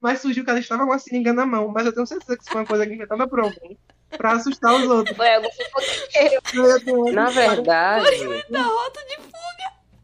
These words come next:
Speaker 3: na verdade, eu acho que isso foi uma campanha de vacinação com os professores. Teve uma época que teve um negócio desse. Pet, pet, não se aguenta,
Speaker 1: Pode
Speaker 3: tá se
Speaker 1: ser,
Speaker 3: rascando.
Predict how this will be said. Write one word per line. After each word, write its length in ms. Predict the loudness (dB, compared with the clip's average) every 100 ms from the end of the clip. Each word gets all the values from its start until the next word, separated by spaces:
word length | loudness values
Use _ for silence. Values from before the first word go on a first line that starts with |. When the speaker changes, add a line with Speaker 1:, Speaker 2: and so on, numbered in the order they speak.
| _ _ _ _ _ _ -8
Speaker 3:
na 220 | -2 -2
verdade, 640 | 0 -2 0 0 0 -4 -6
eu 140 | -2
acho 180 | -2 -4 -6
que 80 | -4
isso 280 | -4 -4 -8
foi 220 | -4 -2
uma 120 | -2
campanha 460 | -4 -6 -4 -2 -2
de 100 | -2
vacinação 760 | -2 -2 -2 -2 0 -2 -4 -6
com 80 | -8
os 100 | -8
professores. 880 | -10 -6 -8 -8 -6 -4 -4 -4 -6
Teve 140 | -4
uma 200 | -2 0
época 260 | 0 0 -6
que 140 | -12
teve 240 | -6 -6 -2
um 40 |
negócio 340 | -2 -2 -4 -2
desse. 380 | 0 0 -2 -10 -20 -20 _ -20 _ -20 -20 _ -20 -20 _ _ 0
Pet, 240 | 0 0
pet, 320 | -2 0 0 -2
não 100 | -6
se 340 | -12 _ -2
aguenta, 360 | 0 0 0 0
Speaker 1:
Pode 100 | 0
Speaker 3:
tá 80 | -4
se 60 |
Speaker 1:
ser, 60 | -2 0
Speaker 3:
rascando. 100 | 0